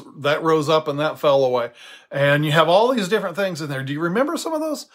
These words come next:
That's what I'm talking about. If you survived all that, and if you maybe did a touch and go where you just gleaned a little bit, word of faith, name it, claim it, decree and declare, all those different things, they rise and they fall. They're cyclical. I've seen 'em over nearly <laughs> half a century.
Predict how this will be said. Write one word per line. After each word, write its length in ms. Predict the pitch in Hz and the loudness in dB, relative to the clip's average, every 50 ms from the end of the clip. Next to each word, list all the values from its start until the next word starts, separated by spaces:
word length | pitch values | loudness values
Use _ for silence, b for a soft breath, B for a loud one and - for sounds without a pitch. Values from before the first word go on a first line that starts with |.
| B B B B B | B B B B B
That's 180 | - 247 269 277 | 2 2 2 4
what 100 | 330 330 | 2 0
I'm 80 | 269 | 2
talking 300 | - 233 262 262 269 254 | 2 0 0 0 0 -2
about. 260 | 202 185 165 160 - 185 | 2 2 2 2 2 0
If 140 | 175 151 | -2 -2
you 160 | 180 226 277 277 | 0 0 0 0
survived 680 | - - 254 190 151 147 156 147 160 220 254 220 202 | 0 0 -2 -2 2 4 4 4 4 2 -2 -2 0
all 200 | 220 214 220 214 | 2 2 2 2
that, 420 | 196 190 185 202 220 240 247 - - B B B B B B B - | 2 2 2 2 2 -2 -4 -8 -18 B B B B B B B -2
and 160 | 170 170 165 | 0 0 0
if 100 | 151 147 | 0 -2
you 120 | 185 202 | -2 0
maybe 260 | 202 190 190 185 185 | 2 2 2 2 2
did 200 | 170 160 185 175 | 2 2 2 2
a 60 | 156 - | 2 0
touch 280 | - - 202 196 - | 2 0 0 0 0
and 100 | 240 208 | -4 0
go 200 | 202 220 226 233 | 2 4 4 4
where 120 | 214 185 156 | 4 2 0
you 80 | 147 | 0
just 240 | 139 151 170 147 147 | 0 -2 -4 -4 -4
gleaned 360 | 127 147 165 180 202 214 202 | -2 0 0 0 0 -2 -2
a 40 | 208 | -2
little 220 | 208 208 208 208 | -2 0 -2 -2
bit, 220 | 190 208 220 - 135 | 0 0 0 0 0
word 260 | 135 156 180 208 202 | 0 2 2 2 0
of 100 | 196 - | -2 -4
faith, 420 | - - 196 190 190 180 165 - | -4 0 0 2 2 2 0 0
name 260 | 151 151 165 196 190 196 | 0 -2 -2 -2 -2 -6
it, 80 | 190 | -6
claim 300 | - - 196 185 185 180 | -2 -2 0 0 0 -2
it, 100 | 160 123 | -4 -4
decree 460 | 123 147 139 - - - - 190 190 | -6 -8 -10 -10 -12 -8 -6 -4 -4
and 100 | 190 180 | -4 -4
declare, 480 | 175 170 - - 196 185 180 165 147 143 | -6 -6 -2 0 2 2 4 4 2 2
all 180 | 147 180 220 240 | 4 2 2 4
those 200 | 247 220 170 147 | 2 0 0 0
different 260 | 196 170 180 156 147 | -4 -4 -4 -4 -4
things, 200 | 170 151 135 123 | -4 -4 -4 -4
they 120 | 135 123 | -4 -4
rise 420 | 120 127 143 165 185 202 214 196 208 | -2 0 2 2 2 2 0 -2 -4
and 80 | 196 | -4
they 80 | 190 185 | -6 -4
fall. 380 | 185 - 180 160 151 151 151 B B B B | 0 2 4 4 4 2 0 B B B B
They're 120 | - 151 147 | -4 -4 -2
cyclical. 520 | 143 - 226 226 220 202 175 - 160 131 | -2 0 0 0 2 2 0 2 2 2
I've 140 | 135 147 143 | 2 2 -2
seen 240 | - - 208 208 202 | -2 -6 -4 -2 -2
'em 100 | 185 170 | 0 0
over 180 | 160 156 160 | 0 0 0
nearly 340 | 156 156 170 175 185 180 160 | -2 0 2 4 4 4 2
<laughs> 0 | |
half 240 | 185 - 151 185 180 | 2 2 2 2 2
a 80 | 175 - | 0 0
century. 500 | - 196 185 170 - 175 156 123 120 | 0 -2 -4 -4 -2 -4 -4 -4 -4